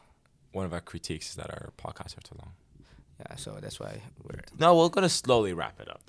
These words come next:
Speaker 1: You know, it's a
Speaker 2: Yeah.
Speaker 1: King's Day special.
Speaker 2: King's Day special.
Speaker 1: You're on task of finding vocab of the day.
Speaker 2: Me?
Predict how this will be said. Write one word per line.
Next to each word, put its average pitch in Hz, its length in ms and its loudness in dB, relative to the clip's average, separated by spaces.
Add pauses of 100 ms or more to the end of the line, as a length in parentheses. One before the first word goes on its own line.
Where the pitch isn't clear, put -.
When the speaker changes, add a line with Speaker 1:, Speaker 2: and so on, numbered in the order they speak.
Speaker 1:
You 90 100 -8
know, 87 180 -2
it's - 180 -4
a - 40 -4
Speaker 2:
Yeah. - 60 -10
Speaker 1:
King's 135 240 2
Day 117 120 4
special. 92 440 -2 (320)
Speaker 2:
King's 120 280 -2
Day 107 140 -2
special. 98 920 -12 (560)
Speaker 1:
You're 131 460 2
on 117 260 4
task 117 440 -2
of 107 80 -6
finding 101 440 -6 (200)
vocab 101 560 -2
of 85 160 -12
the 90 100 -8
day. 85 260 -8 (600)
Speaker 2:
Me? 120 200 -2